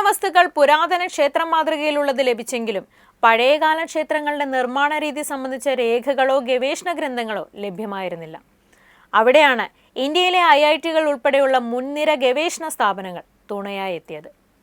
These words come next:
ചെന്നൈ, ബോംബെ, ഡൽഹി, ഗുവാഹത്തി ഐ ഐ ടികളും എൻ ഐ ടി സൂറത്തും റൂർക്കി സെൻട്രൽ ബിൽഡിംഗ് റിസർച്ച് ഇൻസ്റ്റിറ്റ്യൂട്ടും ഹൈദരാബാദിലെ നാഷണൽ ജിയോ റിസർച്ച് ഇൻസ്റ്റിറ്റ്യൂട്ടും കർണാടകയിലെ നാഷണൽ ഇൻസ്റ്റിറ്റ്യൂട്ട് ഓഫ് റോക്ക് മെക്കാനിക്സും എല്ലാം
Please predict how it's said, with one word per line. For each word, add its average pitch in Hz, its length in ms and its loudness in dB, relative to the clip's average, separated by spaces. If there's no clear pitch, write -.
ചെന്നൈ, 370 440 2
ബോംബെ, 320 580 2
ഡൽഹി, 285 500 0
ഗുവാഹത്തി 269 580 4
ഐ 277 260 4
ഐ 262 120 2
ടികളും 240 440 -4
എൻ 277 260 -2
ഐ 349 140 2
ടി 349 180 -2
സൂറത്തും 262 640 -4
റൂർക്കി 320 400 -2
സെൻട്രൽ 311 440 0
ബിൽഡിംഗ് 294 480 -4
റിസർച്ച് 294 380 -2
ഇൻസ്റ്റിറ്റ്യൂട്ടും 214 540 -6
ഹൈദരാബാദിലെ 359 800 4
നാഷണൽ 294 500 -2
ജിയോ 294 360 2
റിസർച്ച് 302 420 0
ഇൻസ്റ്റിറ്റ്യൂട്ടും 233 540 -8
കർണാടകയിലെ 294 760 2
നാഷണൽ 302 560 -2
ഇൻസ്റ്റിറ്റ്യൂട്ട് 320 480 -4
ഓഫ് 311 220 0
റോക്ക് 294 260 0
മെക്കാനിക്സും 277 640 -4
എല്ലാം 226 360 -2